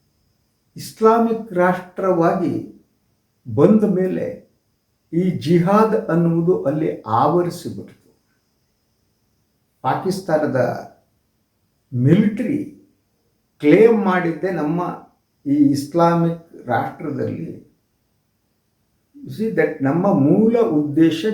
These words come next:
ಜಿಹಾದ್ ಮಾಡುವುದೇ ಆಗಿದೆ ಅಂತ ಪ್ರೊಪಗೇಟ್ ಮಾಡ್ತಾ ಬಂತು. ಸತತವಾಗಿ, ಸತತವಾಗಿ ಭಾರತದ ವಿರೋಧವನ್ನ ಅಲ್ಲಿ ಪ್ರೊಪಗೇಟ್ ಮಾಡಲಾಯಿತು. ಅಲ್ಲಿನ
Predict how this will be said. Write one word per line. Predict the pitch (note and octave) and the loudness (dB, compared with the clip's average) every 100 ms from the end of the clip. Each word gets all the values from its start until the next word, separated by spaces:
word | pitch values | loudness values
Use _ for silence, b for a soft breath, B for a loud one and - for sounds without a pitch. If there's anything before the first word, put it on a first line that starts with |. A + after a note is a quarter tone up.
| - | -2
ಜಿಹಾದ್ | C3 C3+ D3+ D3+ | -2 0 0 2
ಮಾಡುವುದೇ | B2+ B2+ B2 B2 C3 B2 A#2 | 0 0 0 -2 -4 -4 -4
ಆಗಿದೆ | A2+ G#2 G2 F2+ E2+ - _ _ | -2 -4 -4 -6 -6 -12 _ _
ಅಂತ | A#2 | -16
ಪ್ರೊಪಗೇಟ್ | - - A2 G#2 G2+ - | -14 -10 -10 -10 -12 -14
ಮಾಡ್ತಾ | - - - | -18 -20 -20
ಬಂತು. | - _ _ _ _ _ _ _ _ _ _ _ | -20 _ _ _ _ _ _ _ _ _ _ _
ಸತತವಾಗಿ, | - - A3 A3 D4+ D4+ D4+ C4+ B3+ F#3 | -14 -4 -2 4 4 4 2 2 2 0
ಸತತವಾಗಿ | F3 F3+ F3 B3+ - A3 G#3 F#3 | -4 -6 -6 -6 -6 -2 -2 0
ಭಾರತದ | D#3 A2 B2 E3+ F3+ F#3 E3+ | -2 -2 -2 0 -2 -4 -4
ವಿರೋಧವನ್ನ | F3 B2 B2+ D#3+ F#3+ F3+ D#3 C#3 D3 D#3+ - - | -4 -2 0 4 4 2 0 -2 -2 -4 -8 -8
ಅಲ್ಲಿ | A#2+ D3 - - - _ _ _ _ _ | -4 -4 -4 -8 -14 _ _ _ _ _
ಪ್ರೊಪಗೇಟ್ | A#2+ - F3 E3 - | -6 -2 0 -2 -4
ಮಾಡಲಾಯಿತು. | G#2+ F#2+ D#2+ C#2+ - D2 - _ _ _ _ _ _ _ _ _ _ _ | -10 -10 -10 -14 -16 -20 -20 _ _ _ _ _ _ _ _ _ _ _
ಅಲ್ಲಿನ | F3+ B3 C#4 | 4 6 6